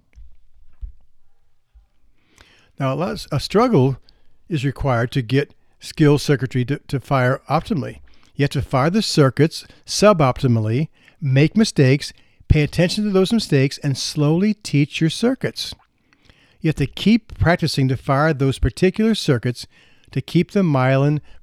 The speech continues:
functioning properly. So it's this process of reaching and falling short,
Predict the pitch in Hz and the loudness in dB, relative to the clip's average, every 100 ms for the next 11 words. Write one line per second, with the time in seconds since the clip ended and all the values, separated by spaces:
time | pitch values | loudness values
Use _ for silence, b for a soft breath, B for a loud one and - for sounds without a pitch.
0 | - 131 131 - 127 123 120 - - 110 | -4 -2 -2 0 2 2 0 0 0 2
1 | 98 - 143 - _ _ _ _ _ _ | -4 -8 -14 -20 _ _ _ _ _ _
2 | _ _ _ _ _ _ _ _ _ - | _ _ _ _ _ _ _ _ _ -20
3 | - - - _ - - 175 - 165 - | -20 -20 -20 _ -10 0 0 2 -2 2
4 | - 208 233 - 107 - 127 - b b | 4 4 2 -2 -6 -2 -2 -4 b b
5 | b 147 190 - 147 127 123 117 139 135 | b 6 6 6 0 -2 -2 -2 0 2
6 | 143 139 - 190 110 - | 4 2 4 4 2 -4